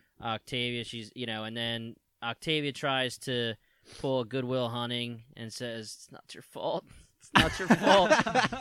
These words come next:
Speaker 1: You know, I, I actually, to be honest, you know, I really hated this scene. I thought it was cheesy.
Speaker 2: Wow.
Speaker 1: I didn't think it was, I didn't think it was great, what,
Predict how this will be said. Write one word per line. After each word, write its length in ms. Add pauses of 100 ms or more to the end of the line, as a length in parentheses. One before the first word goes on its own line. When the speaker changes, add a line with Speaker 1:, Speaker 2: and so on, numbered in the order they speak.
Speaker 1:
You 60
know, 120
I, 340
I 400
actually, 400
to 100
be 120
honest, 380
you 80
know, 260 (800)
I 340 (120)
really 460
hated 420
this 160
scene. 340
I 80
thought 200
it 40
was 160
cheesy. 840
Speaker 2:
Wow. 80
Speaker 1:
I 320 (320)
didn't 280
think 180
it 60
was, 480 (240)
I 140
didn't 160
think 140
it 40
was 140
great, 400
what, 240